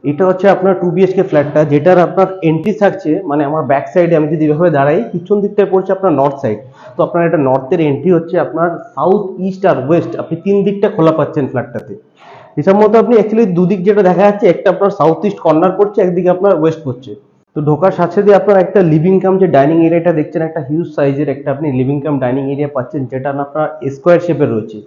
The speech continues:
ওর সাথে আর রয়েছে আপনার যেটা ওপেন কিচেন। একটা প্লাস পয়েন্ট দেখুন, আপনি ওপেন কিচেন যেটা রয়েছে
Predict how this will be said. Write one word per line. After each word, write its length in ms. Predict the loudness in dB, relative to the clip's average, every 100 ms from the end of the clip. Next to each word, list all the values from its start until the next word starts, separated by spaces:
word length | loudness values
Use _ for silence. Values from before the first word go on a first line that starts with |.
| _ _ _ _
ওর 160 | 0 0
সাথে 340 | 0 0 2
আর 60 | 2
রয়েছে 320 | 2 0 0
আপনার 340 | 0 0 -2
যেটা 180 | 0 0
ওপেন 400 | 0 0 0 0
কিচেন। 360 | -2 -6 -8 -10 -14 _ -20 _ -6
একটা 260 | -4 -2
প্লাস 320 | 0 2 0 2
পয়েন্ট 220 | 2 4
দেখুন, 220 | 4 2 2
আপনি 300 | 2 2 2
ওপেন 340 | 2 0 0
কিচেন 400 | 0 -2 0 0
যেটা 320 | 0 2 2
রয়েছে 560 | 2 2 0 -2 -4